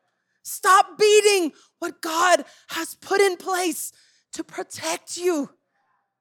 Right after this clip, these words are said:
Delay is not denial. Rejection is often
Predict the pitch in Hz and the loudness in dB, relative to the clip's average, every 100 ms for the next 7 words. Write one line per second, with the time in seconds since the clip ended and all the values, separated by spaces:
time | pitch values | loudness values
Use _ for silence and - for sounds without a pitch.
0 | _ _ _ _ _ _ _ _ _ _ | _ _ _ _ _ _ _ _ _ _
1 | _ _ _ _ - 302 269 277 294 320 | _ _ _ _ -6 -2 -2 0 6 6
2 | 320 302 _ _ 294 226 254 262 262 277 | 6 2 _ _ -4 -2 0 2 2 0
3 | - - _ _ 269 269 247 247 254 220 | -6 -14 _ _ 0 2 4 4 2 0
4 | 185 - _ _ _ - _ 294 294 - | -4 -16 _ _ _ -20 _ -2 -2 2
5 | 262 311 320 - 339 320 - 330 - 285 | 4 6 4 -2 -2 0 -2 -4 -4 -2
6 | 302 294 - 311 | 0 -2 -2 0